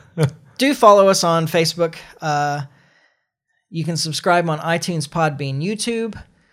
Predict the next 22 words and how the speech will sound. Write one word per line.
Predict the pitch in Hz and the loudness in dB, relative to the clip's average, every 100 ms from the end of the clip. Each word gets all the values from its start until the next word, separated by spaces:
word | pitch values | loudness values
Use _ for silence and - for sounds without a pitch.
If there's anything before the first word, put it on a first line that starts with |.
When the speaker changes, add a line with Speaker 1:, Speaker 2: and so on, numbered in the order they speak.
| _ - | _ -4
Speaker 2:
Um, | 151 156 156 | 0 0 -2
if | 180 170 | -4 -4
you're | 240 | -2
gonna | 262 | -2
be | 247 262 | 0 2
out | 254 262 | 2 2
in | 233 220 | -4 -4
Reno | 220 226 226 226 | -2 -2 -4 -4
next | 226 - 208 | -6 -6 -6
week, | 220 233 - - | -6 -6 -12 -4
um, | 185 185 185 | 0 0 -2
send | - 226 | -4 -4
me | 254 | -4
an | 262 | -6
email, | 240 131 - _ - | -6 -8 -10 _ -10
uh, | 156 143 | -6 -4
Michael | 147 160 175 170 | -2 -2 -2 -2
at | 165 | -2
the | |
Liberty | 165 160 160 | -2 -2 -2
Mic. | 151 135 135 - _ | -4 -4 -8 -20 _
Uh, | 156 139 | -12 -8